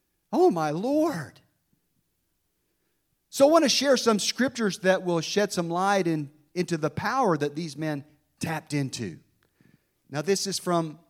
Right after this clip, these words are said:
King David's writings, Psalm one forty-four, verse one through two. In the English Standard Version, that is Psalm one forty-four, verse one through two.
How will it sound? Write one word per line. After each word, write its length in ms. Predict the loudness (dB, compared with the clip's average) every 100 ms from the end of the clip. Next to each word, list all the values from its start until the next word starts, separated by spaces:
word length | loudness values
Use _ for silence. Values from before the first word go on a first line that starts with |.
| _ _
King 280 | -4 -2 2
David's 440 | 6 6 4 -4 -4
writings, 520 | -2 -2 -4 -6 -6
Psalm 580 | -2 4 4 4 2 -2
one 240 | -2 -2
forty-four, 800 | -4 -2 -2 -2 -4 -4 -4 -6 -14 _ _ _ _ _ _ _ _
verse 260 | -4 -4 -4
one 360 | 0 2 2
through 220 | 0 -4 -4
two. 440 | -4 -6 -4 -8 -14 _ _ _ _ _ -12
In 160 | -8
the 80 | -8
English 480 | -4 -2 -2 -2 -6
Standard 480 | -6 -4 -2 -4 -4
Version, 320 | -6 -6 -6
that 140 | -6
is 120 | -4 -6
Psalm 540 | -4 -2 0 0 -2
one 360 | -2 -2 -2 -8
forty-four, 760 | -6 -6 -6 -6 -4 -2 -2 -8 _ _ _ _
verse 280 | -4 -4 -4
one 320 | -6 -4 -4
through 180 | -4 -8
two. 380 | -6 -6 -6